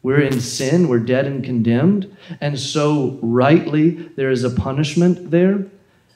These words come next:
But we made the point in Sunday school, it's not just a logical progression. It's not just that hell is logical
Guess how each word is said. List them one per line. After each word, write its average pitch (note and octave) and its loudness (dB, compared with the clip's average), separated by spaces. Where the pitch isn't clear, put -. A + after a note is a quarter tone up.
But E3 4
we E3 8
made F3 6
the E3+ 4
point F3 6
in D#3 4
Sunday F3+ 6
school, D3 2
it's D3+ 0
not F#3 4
just F3+ 4
a F3 8
logical D#3 4
progression. C3+ -2
It's C#3 -4
not E3+ 2
just F3 4
that D#3 0
hell C#3+ 2
is C#3+ -8
logical A#2+ -2